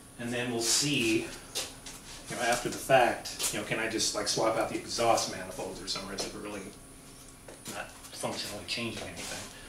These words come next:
If they're the same exhaust manifolds, just stainless instead of cast iron,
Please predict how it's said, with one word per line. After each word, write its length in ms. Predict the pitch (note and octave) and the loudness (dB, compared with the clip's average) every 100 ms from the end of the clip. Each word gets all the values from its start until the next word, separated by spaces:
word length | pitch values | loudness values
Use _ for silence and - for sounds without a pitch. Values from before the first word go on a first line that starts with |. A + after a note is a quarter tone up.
| - - - | -16 -16 -12
If 120 | - - | -10 -6
they're 120 | G2 | -6
the 80 | F#2+ | 0
same 380 | - A2+ G#2+ | 2 2 -2
exhaust 400 | G2+ G#2 G#2 G#2+ - | -6 -4 -2 -2 -4
manifolds, 400 | F#2+ - - - | -6 -6 -4 -4
just 500 | - - - - - | 2 4 4 2 2
stainless 640 | - - - A2 - - - | 4 4 2 -2 -4 -4 0
instead 260 | - - | 0 0
of 160 | G2+ - | -4 -8
cast 380 | - - - - | -8 -2 -2 0
iron, 1300 | G#2+ - - - - - - - - - - - - | -2 -2 -4 -6 -10 -16 -16 -16 -14 -16 -16 -12 -10